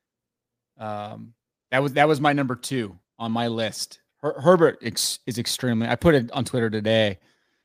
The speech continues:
People are gonna look back two years from now, eighteen months from now, and be so pissed they didn't buy more two thousand twenty football products. 'Cause when you look at, like, how cheap it is compared to, like, seventeen or eighteen,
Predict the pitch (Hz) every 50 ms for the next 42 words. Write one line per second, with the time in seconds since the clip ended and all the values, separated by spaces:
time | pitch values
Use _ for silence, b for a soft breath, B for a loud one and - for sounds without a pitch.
0 | _ _ _ _ _ _ _ _ _ - 160 160 156 180 165 156 147 143 135 131
1 | - - 135 127 120 - - - 127 120 117 117 110 - - 113 110 107 110 -
2 | 131 139 135 - - 135 127 120 117 110 - - - 110 110 107 107 107 104 113
3 | - _ - 127 117 98 117 113 - - - - 139 131 131 127 - - 131 131
4 | 127 - - 127 117 117 113 113 107 110 110 110 110 107 101 - - 120 113 113
5 | 107 104 110 98 - - 110 107 101 - 110 104 113 113 110 - 127 123 127 135
6 | 131 - - 117 104 113 110 110 131 131 - 147 120 117 117 113 - - 110 110
7 | - - - 120 123 - 127 123 131 123 - - 123 110 120 123 117 117 113 113
8 | 113 110 - - - 117 110 123 127 - - 127 120 110 107 110 113 - - 131
9 | 135 139 143 139